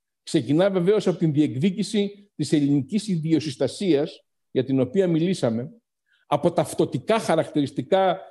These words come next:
με πρόδειλες θρησκευτικές, γεωγραφικές και ιστορικές αναφορές. Η ανατολική χριστιανοσύνη διαφοροποιείται από τη δυτική χριστιανοσύνη, που είναι συστατικό στοιχείο της Δύσης, αλλά δεν συγκροτείται χωρίς αντίστοιξη προς την ανατολική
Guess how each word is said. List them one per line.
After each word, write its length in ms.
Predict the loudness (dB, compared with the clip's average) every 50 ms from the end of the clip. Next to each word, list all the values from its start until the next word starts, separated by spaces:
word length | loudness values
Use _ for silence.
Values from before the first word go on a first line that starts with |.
| -16 _ -2
με 140 | -2 -2 0
πρόδειλες 720 | 0 2 2 4 2 2 0 0 2 2 0 0 -4 -12 -20 -20 _ _ _ _ _ _ _ _ _
θρησκευτικές, 800 | -2 -2 0 0 -2 -2 -2 -4 -6 -2 2 2 2 2 2 0
γεωγραφικές 720 | 0 0 2 2 0 0 0 -2 -4 0 0 0 0 0
και 100 | 0 0
ιστορικές 560 | 0 2 2 0 2 2 0 0 0 0 2
αναφορές. 800 | 2 2 0 0 2 2 2 4 2 2 0 -2 -8 -20 -20 _ _ _ _ _ _ _ _ _ _ _ _
Η 140 | 0 2 2
ανατολική 540 | 2 2 2 2 2 0 0 -2 -2 -2
χριστιανοσύνη 640 | 0 0 0 0 0 0 0 0 -2 -2 0 0 2
διαφοροποιείται 640 | 2 2 0 2 2 0 0 0 0 -2 -2 0 0
από 100 | 0 0
τη 80 | 0 -2
δυτική 420 | -2 -2 -4 -6 -8 -10 -6 -4
χριστιανοσύνη, 800 | -4 -4 -4 -2 -2 -2 -2 -2 -4 -2 0 0 2 2 0 -2 -4 -10 -18 _ _ _ _ _ _
που 140 | -2 0 2
είναι 140 | 4 2 2
συστατικό 520 | 0 -2 -2 -2 0 0 0 0 0 0
στοιχείο 400 | 0 -2 -6 -8 -2 0 0 0
της 200 | 0 0 -4 -2
Δύσης, 600 | 0 0 0 0 0 -4 -6 -6 -8 -14 _ _ _ _ _ _
αλλά 240 | -2 0 2 2 2
δεν 160 | 2 0 0
συγκροτείται 960 | 0 0 2 2 4 4 2 2 2 2 0 2 2 2 0 0 0 -4 -10 -20 _ _ -6
χωρίς 320 | 0 2 2 2 2 2
αντίστοιξη 600 | 2 2 2 2 0 0 -2 -2 -4 -4 -4 -4
προς 180 | -2 -4 -4 -2
την 160 | -2 -4 -2 0
ανατολική 920 | 0 0 2 2 2 0 0 0 0 -4 -4 -4 -2 -2 -2 -2 -4 -12